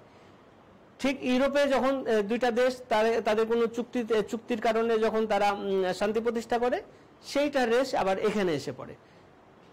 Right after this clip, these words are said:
স্বভাবতই দেখা যাচ্ছে যে ইউরোপে যুদ্ধ অবসানের ফলে, আহ, সঙ্গে সঙ্গে ভারত ও ইঙ্গ ফরাসি, আহ, ইঙ্গ ফরাসির যুদ্ধের অবসান ঘটে এবং এই সন্ধির, আহ,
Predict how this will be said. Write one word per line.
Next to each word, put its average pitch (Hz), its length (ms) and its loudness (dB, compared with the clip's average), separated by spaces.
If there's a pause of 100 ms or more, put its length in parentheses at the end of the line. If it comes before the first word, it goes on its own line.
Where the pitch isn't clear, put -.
(160)
স্বভাবতই 277 440 2
দেখা 220 200 0
যাচ্ছে 233 280 0
যে 233 160 2
ইউরোপে 226 420 2
যুদ্ধ 208 220 -2
অবসানের 214 420 0
ফলে, 190 260 0
আহ, 190 120 0
সঙ্গে 208 280 0
সঙ্গে 202 280 -2
ভারত 208 340 0
ও 220 60 2
ইঙ্গ 196 280 0
ফরাসি, 180 380 -2 (360)
আহ, 175 280 -2
ইঙ্গ 185 220 0
ফরাসির 175 320 -2
যুদ্ধের 170 260 0
অবসান 170 340 -2
ঘটে 196 240 -4 (320)
এবং 220 300 0
এই 240 160 2
সন্ধির, 220 480 0
আহ, 180 220 -2